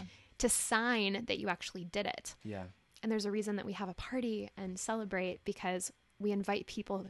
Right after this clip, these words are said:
Speaker 1: who mean something to us. And I also think there's something very powerful about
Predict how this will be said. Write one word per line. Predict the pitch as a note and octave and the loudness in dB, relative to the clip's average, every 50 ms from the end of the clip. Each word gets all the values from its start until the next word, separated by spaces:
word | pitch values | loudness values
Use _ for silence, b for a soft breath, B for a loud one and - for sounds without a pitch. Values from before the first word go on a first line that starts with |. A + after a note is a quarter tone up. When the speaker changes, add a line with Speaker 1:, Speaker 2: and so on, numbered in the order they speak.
| - | -4
Speaker 1:
who | - G#3 | -2 -2
mean | G3 G3 G3+ A3 B3+ C4 A3+ G3 F#3 G#3+ | 0 0 0 2 2 2 2 0 0 -4
something | - - F#3 E3+ E3+ - F3+ F3+ | -6 -6 -6 -6 -4 -6 -6 -6
to | - - F3 | -4 -4 -2
us. | D#3+ - - A3+ G#3+ - - - - - _ _ _ | -2 -2 -2 -4 -4 -6 -6 -6 -8 -12 _ _ _
And | - A3 A3 | -4 -2 -2
I | A3 | 0
also | - - B3 E4+ F#4+ - - A#3 | 2 4 4 4 4 4 2 0
think | - - F3+ F3+ F3+ G3+ - - - - _ _ - - _ _ _ _ - - | 0 -2 -4 -4 -4 -4 -8 -10 -14 -20 _ _ -20 -20 _ _ _ _ -10 -4
there's | - A3+ - | -2 0 2
something | - A#3 G#3+ G#3 G3 | 2 2 2 2 2
very | G3+ F#3+ F#3 | 0 0 0
powerful | - - G#3+ G#3 G3+ G3+ - G3 G3 F#3+ | 2 4 6 6 6 6 4 0 0 0
about | G3 F3+ F#3+ F#3 F#3 F#3 - - - | 2 2 4 4 4 4 2 -2 -8